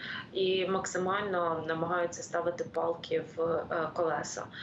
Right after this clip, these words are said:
Але ствердно можу сказати лише, що їм цього все одно не вдасться. Справи рано чи пізно,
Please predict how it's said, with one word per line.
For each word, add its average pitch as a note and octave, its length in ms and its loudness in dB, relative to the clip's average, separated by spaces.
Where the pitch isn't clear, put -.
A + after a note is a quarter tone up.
Але A#3+ 560 2
ствердно A3 480 -2
можу F#3 180 -6
сказати F3+ 480 0
лише, F3 320 2
що - 180 -2
їм F3 240 -2
цього F3 240 2
все E3+ 220 -2
одно E3+ 220 2
не E3 100 2
вдасться. G3 520 0
Справи F3+ 540 2
рано F3 280 2
чи - 140 -2
пізно, F#3 540 0